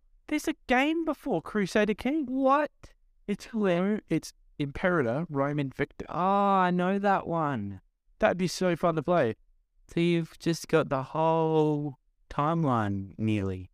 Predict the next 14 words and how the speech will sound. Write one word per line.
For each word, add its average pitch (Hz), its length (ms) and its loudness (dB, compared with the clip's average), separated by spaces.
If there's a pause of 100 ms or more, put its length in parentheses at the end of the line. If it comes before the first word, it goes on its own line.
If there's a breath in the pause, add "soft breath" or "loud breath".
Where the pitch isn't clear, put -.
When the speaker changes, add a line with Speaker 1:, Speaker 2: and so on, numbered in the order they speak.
(100)
Speaker 1:
Yeah. 220 340 -2 (220)
Oh, 127 140 4
the 123 100 0
Roman 151 320 2
Empire's 127 560 -2
large. 113 640 0 (640)
So - 160 -4
yeah, 254 200 4
this 220 200 -2
is 254 160 -4
the, 233 240 0 (640)
it's 202 160 -4
the 214 140 0 (240)
whole 214 600 0